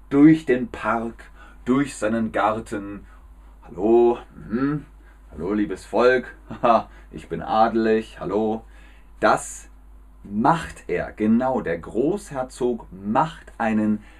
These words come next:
Spaziergang durch den Park, durch seinen Garten. Der Großherzog macht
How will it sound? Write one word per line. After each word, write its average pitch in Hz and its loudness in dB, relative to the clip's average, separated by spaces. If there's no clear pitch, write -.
Spaziergang 110 -2
durch 110 2
den 92 -8
Park, 101 -2
durch 98 -6
seinen 92 -8
Garten. 78 -6
Der 60 -10
Großherzog 131 2
macht 104 -2